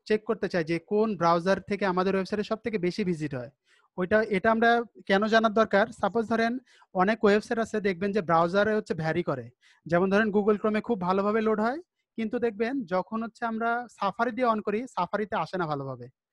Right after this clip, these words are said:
তখন আমরা যেটা করি Safari-তে সবসময় কেটে দিই, ঠিক আছে? Safari-তে আর ঢুকতে চাই না। So এটা হচ্ছে এক্সপেরিয়েন্সের জন্য যে আপনি চেক করতে পারেন যে কোন ব্রাউজারে আপনার ওয়েবসাইটটা ভালো ইউজার, মানে এক্সপেরিয়েন্স ভালোভাবে শো করে। যেমন ধরেন আমি ব্রাউজারে যখন ক্লিক করতেছি, সব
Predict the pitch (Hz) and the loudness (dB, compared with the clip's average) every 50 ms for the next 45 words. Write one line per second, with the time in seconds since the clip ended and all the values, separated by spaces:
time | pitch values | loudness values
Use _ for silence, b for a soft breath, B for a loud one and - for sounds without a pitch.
0 | _ _ _ _ _ - 196 185 196 220 226 226 240 214 233 226 233 226 220 196 | _ _ _ _ _ -6 -4 -2 0 0 0 0 0 0 0 0 0 0 -2 -2
1 | 165 - - 175 - 208 208 196 - 226 - - 202 185 - - 220 220 - 220 | -4 -4 -4 -4 -4 -4 -4 -4 -6 -8 -6 -8 -10 -10 -10 -12 -12 -8 -6 -6
2 | 214 220 165 160 143 165 170 202 190 - 165 - 175 160 185 190 185 214 208 185 | -4 -4 -4 -6 -4 -2 -2 -4 -4 -4 -4 -4 -4 -2 -2 -2 0 0 0 0
3 | 151 165 160 - - 196 185 180 143 123 120 113 - _ _ _ _ _ b b | -2 -6 -4 -2 -2 -2 0 0 -2 -2 -4 -10 -14 _ _ _ _ _ b b
4 | b b b b b - 190 190 202 233 226 - 240 214 - - - 214 208 208 | b b b b b -4 -2 -2 0 0 0 2 0 0 0 0 0 0 0 2
5 | 185 214 180 160 170 165 165 147 170 165 170 - 196 185 - 214 208 - - 185 | 2 0 0 2 2 2 2 2 2 2 2 2 -2 -2 0 -2 -2 -2 -2 -2
6 | - 170 165 151 151 151 160 - - 196 208 202 175 185 180 175 180 190 208 196 | 0 2 2 2 0 -2 -4 -4 -4 -4 -2 0 2 2 2 2 0 0 0 0
7 | 185 - 196 180 175 175 - - 185 208 165 147 147 147 156 175 202 262 294 _ | -2 -2 -2 -2 -2 -2 -4 -6 -6 -6 -6 -4 -4 -2 -2 -2 -2 -4 -6 _
8 | _ _ _ _ _ _ _ _ _ _ _ _ _ - 190 180 165 180 190 185 | _ _ _ _ _ _ _ _ _ _ _ _ _ -8 -6 -4 0 0 0 0
9 | 190 185 175 175 175 175 180 - - - 175 180 175 147 156 156 165 165 175 170 | -2 -4 -4 -2 -2 -2 -2 -2 -6 -6 -4 -4 -2 -2 -2 -2 -2 -2 -2 -4
10 | 170 - - 185 165 - 131 120 120 135 147 151 165 175 185 190 196 202 202 190 | -6 -8 -8 -8 -6 -8 -8 -10 -10 -10 -6 -2 0 0 2 2 2 2 2 2
11 | 175 185 185 185 208 208 196 220 202 - 214 - 247 262 - - 240 196 - 196 | 4 4 4 4 2 0 0 0 0 -2 -2 -4 -4 -4 -4 -4 -6 -6 -6 -8
12 | - 220 240 302 339 _ b b b b b - - 233 | -4 -4 -4 -4 -6 _ b b b b b -2 -2 -2